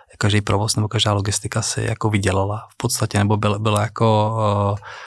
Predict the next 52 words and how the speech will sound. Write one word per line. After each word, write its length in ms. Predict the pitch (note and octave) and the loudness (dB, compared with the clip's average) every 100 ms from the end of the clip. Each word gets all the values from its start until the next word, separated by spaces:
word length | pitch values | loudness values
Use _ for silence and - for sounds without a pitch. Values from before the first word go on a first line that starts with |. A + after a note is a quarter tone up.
| - - - | -20 -20 -4
v 40 | |
nějakých 320 | G#2+ G2+ A2 G#2+ | 0 0 0 -2
jako 200 | - A2 | 0 2
rozumných 340 | G#2+ G#2 G#2+ | 4 4 2
číslech 360 | - A#2 A2+ - | 0 -2 -4 -2
tam, 160 | G2+ | 0
kde 200 | G#2 G2+ | 0 0
ta 120 | G2+ | -2
firma 280 | F#2+ G2+ G#2 | -2 0 -2
to 100 | G#2 | 0
má, 200 | G#2 A2 - - | 2 2 -2 -6
to 60 | G#2+ | 0
má, 180 | G#2 A2 | 0 0
to 120 | G#2 | 0
má 100 | G#2+ | 0
chtít, 200 | - G#2 | 0 -4
protože 260 | G#2+ - | -4 0
není, 260 | G#2 G#2 G#2+ | 2 4 4
není 200 | G#2 A2 | 4 4
úplně 160 | G#2 A2 | 4 4
umění 260 | G#2+ G#2 | 4 4
dneska, 380 | G#2 G#2+ - G#2+ - - - - _ _ _ - | 2 0 0 0 -2 -14 -18 -20 _ _ _ 0
nebo 120 | A#2 | 2
možná 240 | A2 A2+ G#2+ | 4 4 4
je, 140 | G#2 G2+ | 2 -2
zkusím 280 | - - A2+ | -6 0 2
to 60 | |
říct 180 | A2+ A#2 | 2 0
jakoby 240 | G#2+ A2 A2 | 0 0 2
jinak. 220 | G2 F#2+ G#2+ | 0 -2 -2
Jo? 60 | |
Dneska 260 | G#2 - A2 | -2 -2 -2
těch 220 | A2 - | -2 -2
prodejců, 380 | - G#2+ G#2 A#2+ | -2 0 0 0
těch 160 | A#2+ | 0
automatizací 640 | A2 G#2 G#2 G2+ G#2 G2+ A2+ | 0 2 2 2 0 0 0
nebo 160 | G#2+ | 2
robotizací 540 | G#2 G#2 - G#2+ - G#2+ | 2 0 -2 -4 -2 -2
máte 240 | G2 - | -2 -2
vlastně 260 | G#2 - A2 G#2+ A2 - | -4 -2 -2 -2 -6 -2
hrozně 260 | A2 G#2+ | 0 2
moc. 220 | G#2 F#2+ - | 0 0 -6
To 320 | - - - | -14 -16 -8
znamená, 180 | G#2+ G#2+ | -2 0
že 60 | G#2+ | 0
dneska 220 | G2+ A2+ | 0 0
není 140 | G#2+ | 0
problém 340 | G#2+ G#2 G#2 G#2+ | 0 0 0 2
to 300 | A2+ G#2 A2 | 2 0 0
objednat 500 | G#2 G#2 G#2 G#2 G2+ | 0 0 2 0 0
nebo 460 | G#2+ A2 A2 G#2 G#2 | -2 0 2 2 0
domluvit 500 | G#2+ G#2+ G#2+ G#2+ | -2 0 0 -2